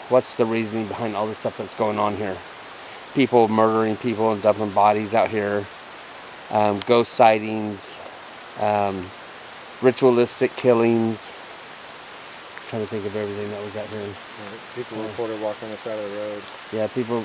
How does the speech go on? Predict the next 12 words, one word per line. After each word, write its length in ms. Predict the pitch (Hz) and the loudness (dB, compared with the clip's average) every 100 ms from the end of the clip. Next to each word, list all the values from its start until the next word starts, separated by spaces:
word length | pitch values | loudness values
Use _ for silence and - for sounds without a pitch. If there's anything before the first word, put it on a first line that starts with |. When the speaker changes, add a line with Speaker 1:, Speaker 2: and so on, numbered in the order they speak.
| - | -2
Speaker 1:
uh, 260 | 120 107 104 98 107 | 0 2 0 -4 -6
like, 140 | 98 - - - | -6 -8 -16 -4
ghost 280 | 127 123 - | 0 0 0
people 260 | 131 117 120 | -2 2 4
walking 320 | 113 110 117 | 6 6 4
along 200 | 110 110 | 2 2
the 40 | 101 | 2
side 220 | 117 107 | 4 6
of 60 | |
the 60 | 104 | 4
road. 400 | 107 107 107 104 101 - - - - - - - - | 4 4 4 0 -4 -14 -14 -14 -14 -14 -16 -16 0
Um, 640 | 113 113 107 104 101 101 | 6 8 8 4 -6 -8